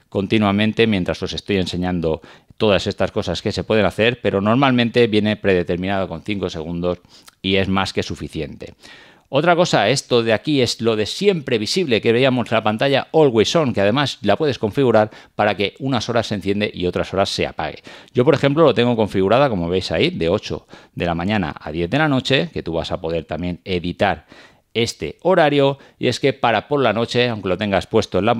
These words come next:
en la muñeca, no te está molestando la pantalla esta que está continuamente encendida. Pero a mí me gusta mucho tener esta opción de la pantalla Always On. Es muy interesante tenerla directamente aquí. Otra cosita que tenemos es para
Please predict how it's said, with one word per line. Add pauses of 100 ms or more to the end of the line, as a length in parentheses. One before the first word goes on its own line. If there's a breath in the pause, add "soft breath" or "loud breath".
en
la
muñeca, (340 loud breath)
no
te
está
molestando
la
pantalla
esta
que
está
continuamente
encendida.
Pero
a
mí
me
gusta
mucho
tener
esta
opción (300 loud breath)
de
la
pantalla
Always
On. (640)
Es
muy
interesante
tenerla
directamente
aquí. (380 loud breath)
Otra
cosita
que
tenemos
es
para